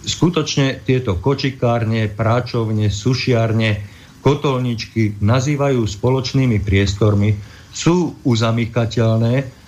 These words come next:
a majú tam nastavený vlastný režim, ktorý si, e, vytvorili, e, podľa toho, ako to im samotným vyhovuje. Pretože napríklad, e, zabezpečovanie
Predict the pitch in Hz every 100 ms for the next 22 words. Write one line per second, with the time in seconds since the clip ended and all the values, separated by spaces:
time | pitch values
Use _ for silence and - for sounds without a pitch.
0 | - - 95 92 - 110 160 160 127 98
1 | 104 117 - 120 117 117 107 101 101 101
2 | 139 180 - 151 113 110 107 113 113 -
3 | 127 131 127 - 107 101 101 98 92 92
4 | 98 156 156 120 110 101 98 113 107 -
5 | - - - 104 104 104 135 139 104 117
6 | 117 120 110 101 123 120 110 - 135 156
7 | 143 127 123 113 - 107 101 113 110 101
8 | 98 98 107 110 107 117 117 123 120 127
9 | 113 - - - - - 101 101 101 98
10 | 90 87 104 107 143 165 151 - 135 -
11 | 117 117 113 117 117